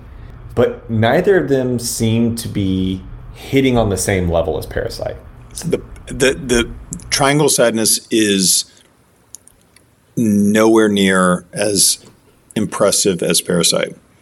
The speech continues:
Speaker 2: It lacks the, it is trying to be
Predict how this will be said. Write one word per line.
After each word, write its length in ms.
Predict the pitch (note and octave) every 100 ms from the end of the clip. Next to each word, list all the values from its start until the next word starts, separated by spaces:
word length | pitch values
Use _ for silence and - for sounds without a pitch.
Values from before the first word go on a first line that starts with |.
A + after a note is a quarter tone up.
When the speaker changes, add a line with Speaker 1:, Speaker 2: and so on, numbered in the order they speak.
| _ - _ _ _ _ _ _ _ _ _ _ -
Speaker 2:
It 160 | B2+ G#2
lacks 720 | G2+ G2+ A2 A#2 - - - - -
the, 680 | G#2 G2 G2 F#2+ F#2+ F#2 - _ _ _ _ _ _ _ _ _ _ - -
it 120 | C3+
is 300 | B2+ B2+ -
trying 680 | - - C#3 C3 A#2+ G#2+ F#2
to 160 | - G#2+
be 680 | F2 A2 G#2+ F#2+ F2 E2+